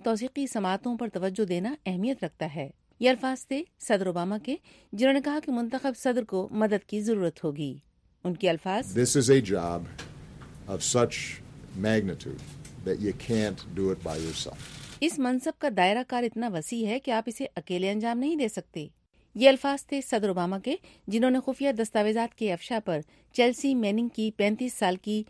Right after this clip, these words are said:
Speaker 1: زیادہ تر سزا کی تبدیلی کے اپنے فیصلے کا دفاع کیا۔ انہوں نے کہا کہ چیلسی نے اپنے اقدامات کی ذمہ داری قبول کر لی تھی اور وہ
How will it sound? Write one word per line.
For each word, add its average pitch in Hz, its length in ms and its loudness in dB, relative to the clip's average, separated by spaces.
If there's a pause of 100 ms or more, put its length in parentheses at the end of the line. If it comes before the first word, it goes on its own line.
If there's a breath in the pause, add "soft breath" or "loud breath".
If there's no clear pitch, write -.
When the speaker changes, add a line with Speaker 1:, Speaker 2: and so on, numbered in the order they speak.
(240 soft breath)
Speaker 1:
زیادہ 214 300 8
تر 254 80 2
سزا 190 260 2
کی 208 160 -4
تبدیلی 190 420 0
کے 190 140 2
اپنے 180 180 0
فیصلے 175 380 -2
کا 196 140 -2
دفاع 165 260 0
کیا۔ 139 320 -2 (580 soft breath)
انہوں 262 180 4
نے 277 80 6
کہا 294 220 0
کہ 294 80 0
چیلسی 226 380 2
نے 269 240 2
اپنے 208 240 -2
اقدامات 202 460 -2
کی 208 100 -6
ذمہ 175 200 -2
داری 180 280 2
قبول 170 300 -2
کر 147 160 -2
لی 160 160 -2
تھی 269 220 -2 (320 soft breath)
اور 226 200 4
وہ 254 140 4